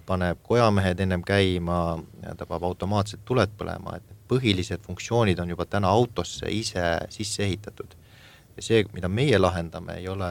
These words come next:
see, et me hak-, tuleme oma tehnoloogiaga ja integreerime selle autosse, vaid tänu sellele, et me oleme varem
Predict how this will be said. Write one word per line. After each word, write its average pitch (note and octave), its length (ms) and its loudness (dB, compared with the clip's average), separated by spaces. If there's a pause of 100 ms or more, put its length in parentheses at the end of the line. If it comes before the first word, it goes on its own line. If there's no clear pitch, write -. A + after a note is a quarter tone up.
(840)
see, G#2 300 2
et G2+ 120 -10
me F2 120 -4
hak-, - 720 -14
tuleme F2+ 280 -6
oma A2 220 4
tehnoloogiaga F#2 880 2
ja E2+ 240 -6
integreerime F#2 680 4
selle F#2 200 0
autosse, B2 500 0 (560)
vaid F#2 400 0
tänu F2+ 200 -6
sellele, F#2 460 2
et - 160 -12
me F2+ 120 -12
oleme F2 360 -12
varem F#2+ 500 2